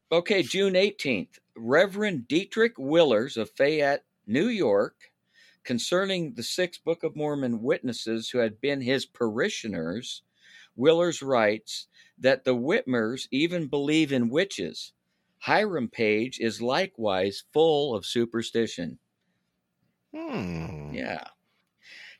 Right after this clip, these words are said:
Speaker 1: June thirtieth, same year, Smith is acquitted in two trials at Colesville, New York, for using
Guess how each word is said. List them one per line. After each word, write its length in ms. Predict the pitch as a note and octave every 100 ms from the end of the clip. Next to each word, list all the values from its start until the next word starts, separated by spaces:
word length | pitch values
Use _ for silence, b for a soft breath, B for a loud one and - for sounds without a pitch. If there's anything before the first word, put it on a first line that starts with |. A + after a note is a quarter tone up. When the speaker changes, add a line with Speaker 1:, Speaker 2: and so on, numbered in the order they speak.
| -
Speaker 1:
June 280 | B2+ C3+
thirtieth, 800 | C3+ G3 B3 A#3+ C3 F#2+ - - -
same 400 | - A2 A#2 C#3
year, 300 | F#3+ C#3+ F#2+
Smith 420 | - A#2+ A#2+ A#2+
is 120 | C3
acquitted 580 | C#3+ - E3+ E3 C3 A#2+
in 220 | G#2+ G#2 - _ _
two 240 | - G#3+ B3
trials 680 | - G#2+ G2+ - B2 - b b b -
at 200 | G#2 -
Colesville, 720 | D#3 E3+ F3+ - C#3+ C3+ C#3
New 160 | A#2
York, 460 | D#3 E3+ G#2 G#2+ - B B B
for 120 | -
using 600 | A2 A2+ C#3+ C#3 A#2 A2+